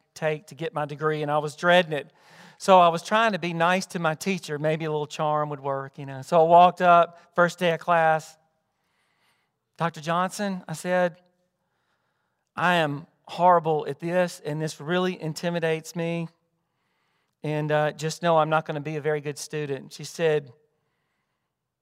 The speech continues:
"Well, Mister Case, you haven't had me yet, so sit down. This is the first day of the new class."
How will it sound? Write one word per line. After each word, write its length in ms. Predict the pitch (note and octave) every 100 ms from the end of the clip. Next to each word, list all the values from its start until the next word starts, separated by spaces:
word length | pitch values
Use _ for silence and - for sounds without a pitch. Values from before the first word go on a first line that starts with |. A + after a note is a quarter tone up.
| _
"Well, 120 | - D#3
Mister 260 | F3 -
Case, 500 | - G#3 A3 A#3 - E3+
you 100 | D3+
haven't 300 | E3+ F3+ F3
had 240 | F#3+ F3+
me 200 | F#3+ F#3+
yet, 400 | D#3+ C#3 C3+ - E3+ D#3 _
so 200 | - D3+
sit 280 | C#3 F3 C#3+
down. 460 | C#3+ C3 B2 C3 - _ _ _ _ _ _ _ _ _ _ _ _ _ _ _ _ _ _ -
This 240 | D#3+ D3+
is 180 | C#3 - -
the 80 |
first 400 | C#3+ - D3+ D#3+
day 420 | - D#3+ D#3+ D#3+ -
of 120 | C#3
the 60 | C#3+
new 200 | D3+ D3+
class." 680 | - C#3 C3 C#3+ C3 -